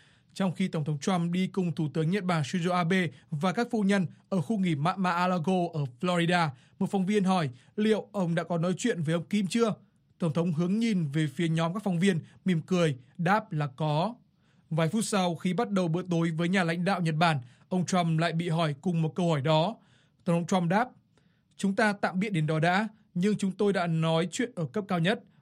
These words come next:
và mọi chuyện tiến triển tốt đẹp. Chúng tôi đang chờ xem diễn tiến sẽ ra sao." Không lâu sau đó, thư ký báo chí Tòa Bạch Ốc Sarah Huckabee Sanders cũng không xác nhận đã có liên lạc trực tiếp giữa ông Kim và Tổng thống Mỹ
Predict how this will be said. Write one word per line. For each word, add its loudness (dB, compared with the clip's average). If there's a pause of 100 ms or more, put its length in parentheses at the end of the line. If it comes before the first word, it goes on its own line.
(160)
và 2
mọi 0
chuyện -2
tiến 0
triển 0
tốt -2
đẹp. 0 (240)
Chúng -4
tôi 2
đang 0
chờ -2
xem 0
diễn -2
tiến 0
sẽ -2
ra 0
sao." 0 (300)
Không -2
lâu 4
sau 0
đó, 2
thư 0
ký -2
báo 0
chí -4
Tòa -2
Bạch -4
Ốc -2
Sarah 0 (100)
Huckabee -2
Sanders -2 (140)
cũng -4
không 0
xác -2
nhận 0
đã -2
có -2
liên -2
lạc 0
trực -6
tiếp 0
giữa -4
ông -2
Kim 0 (240)
và 0
Tổng -2
thống 0
Mỹ 0